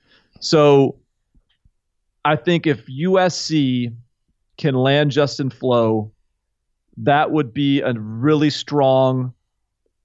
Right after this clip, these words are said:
perception confidence booster for Clay Helton,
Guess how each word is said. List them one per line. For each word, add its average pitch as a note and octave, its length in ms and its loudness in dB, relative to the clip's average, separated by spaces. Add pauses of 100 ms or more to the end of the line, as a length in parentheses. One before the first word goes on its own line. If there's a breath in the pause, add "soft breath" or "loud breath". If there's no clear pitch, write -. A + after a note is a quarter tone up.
(120)
perception C3+ 1200 -2 (1400)
confidence C3+ 520 0
booster A#2+ 680 -4 (380)
for C#3 120 -4
Clay B2+ 260 2
Helton, A2+ 460 0